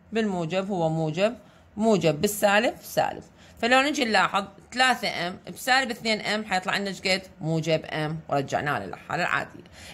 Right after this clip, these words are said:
إذا الجذور مالتي ايش حتكون؟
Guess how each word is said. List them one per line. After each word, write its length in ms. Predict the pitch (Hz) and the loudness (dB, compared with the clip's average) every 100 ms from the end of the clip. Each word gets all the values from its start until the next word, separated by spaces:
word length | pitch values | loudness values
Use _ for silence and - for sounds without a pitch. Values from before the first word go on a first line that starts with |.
| - | 2
إذا 220 | 233 254 | 4 6
الجذور 500 | 220 254 277 403 440 | 4 2 4 4 4
مالتي 580 | 311 240 208 208 190 190 | 4 4 4 -2 -4 -4
ايش 120 | 202 | -2
حتكون؟ 720 | 277 311 - - 247 226 226 | -2 -2 -4 0 2 4 0